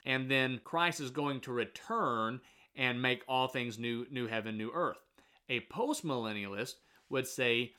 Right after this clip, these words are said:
that the millennium is before Christ returns, so that's why it's called post-millennium,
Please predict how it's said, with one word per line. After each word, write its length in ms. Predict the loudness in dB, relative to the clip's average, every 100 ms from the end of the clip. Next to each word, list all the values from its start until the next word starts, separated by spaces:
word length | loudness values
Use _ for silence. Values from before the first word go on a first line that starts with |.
| _
that 380 | -2 4 4 4 4
the 200 | 4 4
millennium 500 | 4 4 4 4 0 0
is 340 | 2 2 0
before 960 | -8 0 0 -2 -2 2 4 6 4 4
Christ 340 | 4 4 4 0
returns, 480 | -2 0 0 0
so 80 | -2
that's 180 | -2 -2
why 60 | -4
it's 100 | -2
called 240 | -4 -4
post-millennium, 1080 | -2 0 0 -2 -6 -4 -2 -2 -2 -4